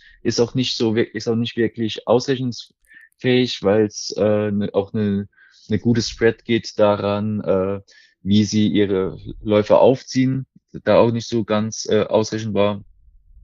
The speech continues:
Was mich jetzt in dem heutigen Spiel etwas enttäuscht hat aus Broncos Sicht, dass, äh, Jawan Taylor ke-, keine Flaggen wirklich gezogen hat.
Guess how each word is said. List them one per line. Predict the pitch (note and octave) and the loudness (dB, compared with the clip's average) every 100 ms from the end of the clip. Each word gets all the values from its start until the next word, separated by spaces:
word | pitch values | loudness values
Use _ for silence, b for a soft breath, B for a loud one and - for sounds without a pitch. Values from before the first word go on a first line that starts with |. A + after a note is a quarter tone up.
| B B B B | B B B B
Was | - G#2 | -2 0
mich | A#2+ A#2+ | 0 2
jetzt | A#2 - | 0 -2
in | - A2+ | -4 0
dem | A2 | 0
heutigen | G#2 B2 C#3 C3+ | 4 4 4 -2
Spiel | - C3 | 0 0
etwas | B2 G#2+ A#2 A#2 | 2 2 0 0
enttäuscht | A2 G2+ B2 C3+ - | -2 0 2 2 0
hat | C3+ C3 | -4 -2
aus | - - | -8 -4
Broncos | A#2 A#2+ A2+ | -4 -4 -4
Sicht, | A#2 - | -6 0
dass, | G#2+ G#2 - | 0 0 -6
äh, | G2+ G#2 G#2 _ b b b b - | -2 -2 -4 _ b b b b -2
Jawan | A2+ G#2+ A2 | 4 6 4
Taylor | A#2 A2+ C3+ C#3 C3+ B2+ - | 4 6 6 6 4 -2 -10
ke-, | A#2 - - | -8 -8 -8
keine | A2+ A2+ | -4 -4
Flaggen | G#2+ B2 B2 C#3 | -2 0 0 0
wirklich | B2+ C#3 - | -2 -4 -8
gezogen | A#2 - C3+ C3+ | -10 -2 -2 0
hat. | C3+ C#3+ - - | -4 -8 -10 -20